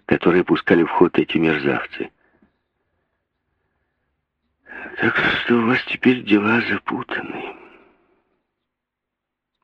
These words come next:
спросил сэр Джон. «И много долгов?»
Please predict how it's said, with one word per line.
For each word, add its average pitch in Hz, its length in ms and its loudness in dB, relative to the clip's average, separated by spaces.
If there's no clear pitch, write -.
спросил - 500 -4
сэр - 340 -8
Джон. 53 400 -6
«И 123 400 -2
много 120 760 -2
долгов?» 101 480 0